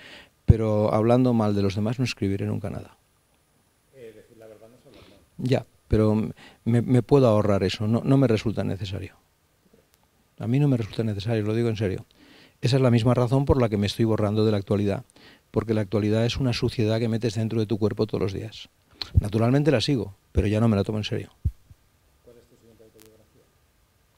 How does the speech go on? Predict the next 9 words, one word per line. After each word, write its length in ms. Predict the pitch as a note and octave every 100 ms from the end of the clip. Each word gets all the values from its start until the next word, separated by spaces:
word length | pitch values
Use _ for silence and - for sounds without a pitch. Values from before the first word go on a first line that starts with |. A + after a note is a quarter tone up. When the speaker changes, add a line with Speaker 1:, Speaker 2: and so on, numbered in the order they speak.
| - - - - - - - - _
Speaker 1:
Pues, 580 | - G#2+ F#2+ F#2+ - - - _ _ - _ _
a 100 | -
ser 160 | G#2+ A2
posible, 680 | A2+ - A2 G#2+ G2+ F#2 -
ser 200 | G#2+ G#2+
un 160 | A2
milano 460 | G#2+ G#2+ A2 G2+ F#2+
sin 220 | - G2
rumbo 600 | G#2+ A#2 G#2+ G2+ G2 -